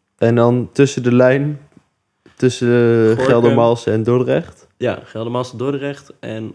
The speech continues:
Speaker 2: eh,
Speaker 1: Die komen allemaal langs Arkel, die
Speaker 2: ja.
Speaker 1: kennen allemaal Arkel.
Speaker 2: Ja, qua trein bedoel je nu toch?
Speaker 1: Ja.
Speaker 2: Ja. En qua bus? Ik weet niet, ik ga nooit met de bus, zeg maar.
Speaker 1: Ja, eh,
Speaker 2: Ja, maakt niet uit.
Speaker 1: Breda,
Speaker 2: In ieder geval gewoon,
Speaker 1: vanaf
Speaker 2: ja,
Speaker 1: Gorkum.
Speaker 2: van Breda tot Gorkum, zeg maar. Ja.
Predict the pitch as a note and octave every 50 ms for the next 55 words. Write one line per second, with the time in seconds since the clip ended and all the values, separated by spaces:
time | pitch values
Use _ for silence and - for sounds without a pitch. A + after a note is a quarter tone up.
0 | - - - - A2+ A2+ - A#2+ A2+ B2 B2 B2 A#2 F2 B2+ C3+ C3 B2 A#2+ A#2
1 | A2+ A#2 C3+ F#2 C3 C#3+ C#3 D#3 D3+ D3+ B2+ A#2 A2+ - C3 C3+ C3+ A#2+ C3+ C3+
2 | C3+ A2 - B2+ C3 C3+ - C#3 C#3+ D3 E3 D#3 - G#2+ G#2 - A#2 A#2 - B2
3 | A2+ G#2 G#2 G2+ G2+ G2+ G2 G2 G2 F#2+ - - A#2 A#2 G#2 - - G2+ G2 -
4 | - _ _ _ - - A2 G#2+ G#2 - - A#2+ G#2 G#2 A#2+ C#3+ G3+ - - _
5 | _ _ - B2+ - A#2+ A#2+ C3 B2+ A#2 - - - - B2+ B2+ B2+ A2+ A2 G#2+
6 | - - G#2 G#2 G2 - - _ _ _ _ _ - G#2+ - G2+ G2 F#2+ G#2 _
7 | _ _ _ _ _ _ _ _ _ _ _ _ _ _ - A2+ G#2+ A2 G#2+ A2
8 | A#2 A#2+ A#2+ A#2 A#2 A2+ A2+ A2+ A2 A2 - _ _ _ _ _ _ _ _ _
9 | _ _ _ _ - - G#2+ G#2+ G#2 G#2 G#2 G#2 G#2 G#2 G#2 G2+ G2 _ _ _
10 | _ _ _ _ _ _ _ _ _ _ - - - _ - - A#2 A2 F#2 G2+
11 | A#2 A#2+ A2+ G#2 G#2+ G#2 A2 G#2+ G2+ G#2 G2+ G#2+ A#2+ A#2+ A#2+ A#2 A2 G#2+ - A2
12 | G#2+ G#2 G2+ G2+ G#2+ A2+ G#2+ G#2+ A2 - A2+ A2+ A2+ A2+ A2 G#2+ A2+ A2 A2 G#2+
13 | - G2+ G2 - - - G2+ - - - - - A#2+ - - F#2 - - G#2+ _
14 | _ _ A2 G#2 -